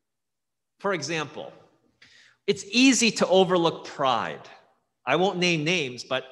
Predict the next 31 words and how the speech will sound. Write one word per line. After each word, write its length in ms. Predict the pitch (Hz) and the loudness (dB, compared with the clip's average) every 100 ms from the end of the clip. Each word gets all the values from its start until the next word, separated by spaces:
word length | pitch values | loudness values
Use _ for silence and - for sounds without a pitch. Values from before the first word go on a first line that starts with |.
| - - - _ _ _ | -20 -20 -20 _ _ _
there 120 | 170 | -4
are 160 | 170 160 | -2 -4
people 760 | - 214 214 220 220 214 165 | -6 -12 -8 -4 -2 -4 -6
that 260 | 156 151 156 | -6 -6 -4
literally 800 | 147 160 185 190 196 196 190 185 | -4 0 0 0 0 2 4 4
are 560 | 147 151 147 143 - 127 | 4 4 4 2 -4 -6
the 140 | 175 | -2
epitome 560 | 151 - - 202 185 175 | -2 -4 -2 0 0 -2
of 220 | 143 - | -4 -8
pride. 500 | - 151 131 110 104 | -10 -2 0 0 -4
You 60 | 131 | -4
see 220 | - 160 | -4 -4
it 100 | 160 | -4
by 100 | 135 | -4
how 160 | 131 123 | -4 -4
they 140 | 107 | -4
dress, 760 | 98 120 160 160 160 - - - - - - | -6 -2 2 2 2 -2 -8 -12 -20 -20 -2
what 240 | 135 - | -2 0
they 100 | 113 | 0
wear, 440 | 107 143 160 156 | 4 4 6 6
what 200 | 135 127 | 4 0
they 140 | 127 117 | -2 -2
say. 560 | - 165 151 147 143 - - - - - - | 0 2 2 2 0 -6 -18 -20 -20 -20 -10
And 120 | 160 165 | -6 -2
so 460 | 202 190 - - - - - | 2 2 0 -10 -20 -20 -4
that's 280 | 285 - 240 | -4 -2 -4
a, 100 | - - | -4 -4
that's 220 | 240 - | -4 -2
a 80 | 220 | -2
sin, 580 | - - - 233 151 156 | -2 -2 2 2 0 0
but 400 | 165 165 - - | -2 -4 -10 -20